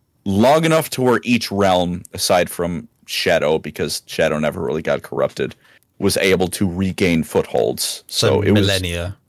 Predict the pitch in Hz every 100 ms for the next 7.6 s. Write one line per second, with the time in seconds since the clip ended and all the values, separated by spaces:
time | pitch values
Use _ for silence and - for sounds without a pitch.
0 | - 92 87 92 87 95 90 - _ _
1 | _ _ - 110 98 - - - - 139
2 | 131 - 123 123 113 - 110 107 104 101
3 | 98 98 95 95 95 95 - _ 110 101
4 | 107 110 117 104 113 107 104 101 95 90
5 | - 92 98 - _ _ _ _ _ _
6 | _ - 98 92 87 82 - 117 110 -
7 | 104 98 95 - 95 92